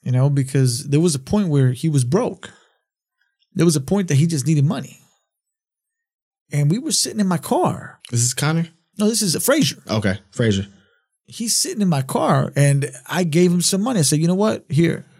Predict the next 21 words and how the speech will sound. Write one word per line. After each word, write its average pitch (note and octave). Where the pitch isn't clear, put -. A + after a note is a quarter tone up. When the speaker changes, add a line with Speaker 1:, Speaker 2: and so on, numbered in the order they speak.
Speaker 2:
Right. G2
Speaker 1:
Some C#3+
money D#3+
for C#3+
your B2+
kids D#3+
and C3+
your B2+
family, C#3+
you B2
know? C3
You B2+
need E3
it." -
Ali, C#3
you C#3
know, A#2+
with A#2+
love C#3
and C3+
compassion, C3+